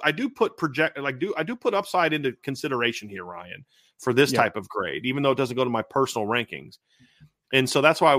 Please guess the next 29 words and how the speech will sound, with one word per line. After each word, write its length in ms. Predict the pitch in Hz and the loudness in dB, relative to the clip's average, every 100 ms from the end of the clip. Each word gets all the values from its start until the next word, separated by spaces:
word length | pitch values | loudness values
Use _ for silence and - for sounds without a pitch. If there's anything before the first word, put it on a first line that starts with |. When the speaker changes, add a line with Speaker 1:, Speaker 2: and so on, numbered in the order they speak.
| 127 | 2
Speaker 1:
I, 240 | 123 120 | 0 2
I'm, 180 | 120 113 - | 0 -2 -4
I'm 240 | 120 107 - | -6 -6 -12
comfortable 540 | - 160 151 - 127 | 0 0 0 -2 -4
saying 280 | 123 127 117 | -2 -2 -2
B 140 | 107 110 | -4 -6
plus. 340 | - 107 98 | -4 -4 -4
And 80 | 107 | -6
if 80 | 95 | -2
you 80 | |
were 80 | 139 | -2
to 60 | 131 | 0
say, 160 | - | 0
"Hey, 340 | 120 135 113 110 _ _ _ _ _ | 2 4 2 0 _ _ _ _ _
you 100 | 117 | -12
can't 260 | - 147 135 | 0 2 2
do 140 | 139 | 0
B 160 | 123 131 | 0 -2
plus, 560 | 131 135 110 - - - _ _ - | 0 2 2 0 -8 -10 _ _ -4
what 140 | 127 | -2
would 120 | 120 | 0
you 60 | 117 | 0
go 220 | 117 110 | 2 2
next 240 | 110 117 | 2 -2
to?" 80 | - | -2
I'd 100 | 113 | -6
probably 220 | - 240 | -4 -2
go 100 | 135 | 0
B, 480 | 120 95 123 139 160 | 0 0 0 0 -2